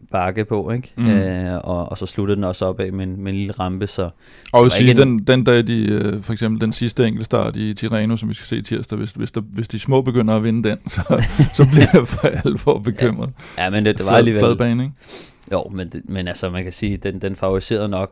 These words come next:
Speaker 1: øh, de, de, de lidt, altså lidt mellemting, ikke? Altså en Kwiatkowski-type eller sådan nogle. Dem, nogle af dem, der godt kan finde ud af det, og som også kan, øh, kan, kan køre, køre lidt opad. Så, så lige den her, synes jeg egentlig.
Speaker 2: Mm.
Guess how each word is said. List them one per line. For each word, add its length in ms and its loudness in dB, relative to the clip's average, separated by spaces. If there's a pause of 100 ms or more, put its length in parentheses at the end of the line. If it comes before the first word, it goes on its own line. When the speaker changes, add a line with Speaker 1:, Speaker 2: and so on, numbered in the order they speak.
Speaker 1:
øh, 240 -2
de, 280 -4
de, 180 -8 (100)
de 180 -8 (800)
lidt, 240 2 (140)
altså 240 -6
lidt 200 -2
mellemting, 560 -2
ikke? 160 -4
Altså 180 -4
en 120 -2
Kwiatkowski-type 920 -2
eller 140 0
sådan 220 -6
nogle. 180 -6
Dem, 120 0
nogle 180 0
af 60 0
dem, 120 -2
der 100 0
godt 160 0
kan 120 -4
finde 180 -2
ud 80 0
af 140 -4
det, 120 0
og 60 -6
som 180 -6
også 220 -8
kan, 380 0
øh, 100 -8 (500)
kan, 220 -2
kan 160 -6
køre, 340 -2
køre 180 -4
lidt 160 0
opad. 320 -2
Så, 340 -8
så 140 -10
lige 160 -4
den 220 -2
her, 160 -2
synes 240 -10
jeg 60 -2
egentlig. 340 -6 (200)
Speaker 2:
Mm. 240 -4